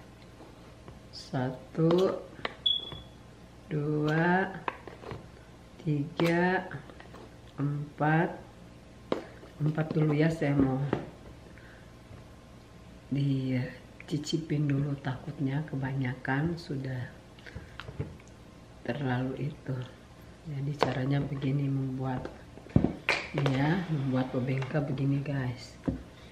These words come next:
Supaya enak harus banyak kelapa muda. Pakai kelapa parut sama kelapa muda, shredded coconut. Jadi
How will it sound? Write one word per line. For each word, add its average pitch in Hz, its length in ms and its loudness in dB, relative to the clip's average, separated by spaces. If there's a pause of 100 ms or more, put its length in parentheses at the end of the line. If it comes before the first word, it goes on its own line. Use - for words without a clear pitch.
(280)
Supaya 139 480 4
enak 147 480 4
harus 151 300 0
banyak 143 360 4 (120)
kelapa 131 520 0
muda. 127 460 -2 (840)
Pakai 143 280 0
kelapa 131 320 2
parut 139 320 4
sama 131 320 2
kelapa 127 280 0
muda, 120 520 0
shredded - 560 -2
coconut. 127 640 -4 (1200)
Jadi 143 400 2